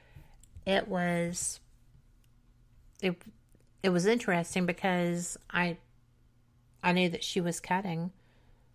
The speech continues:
and she was shocked that I knew that she was cutting, and I'm like, "Well, I've never done that, but I've been this upset."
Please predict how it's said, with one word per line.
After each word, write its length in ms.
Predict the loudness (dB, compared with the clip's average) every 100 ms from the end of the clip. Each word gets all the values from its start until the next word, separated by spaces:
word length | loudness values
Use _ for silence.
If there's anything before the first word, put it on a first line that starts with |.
| -20 -20 -20 -20 -2
and 140 | 0
she 200 | 2 4
was 160 | 4 2
shocked 460 | 4 4 4 0
that 100 | 2
I 120 | 4 6
knew 200 | 4 2
that 140 | 0
she 160 | 0 2
was 180 | 0
cutting, 400 | -2 -2 -2 -2
and 80 | 0
I'm 100 | 0
like, 180 | 0 0
"Well, 120 | 0
I've 160 | 2 2
never 240 | 0 0
done 320 | -2 -2 -2
that, 320 | -2 -2 -4 -4
but 100 | -2
I've 180 | -2 -2
been 360 | -2 0 -2 -4 -10 _ -20 -20 -20 _ -20 -20 -8 0
this 200 | 0 2
upset." 680 | -2 -2 -2 -2 -4 -8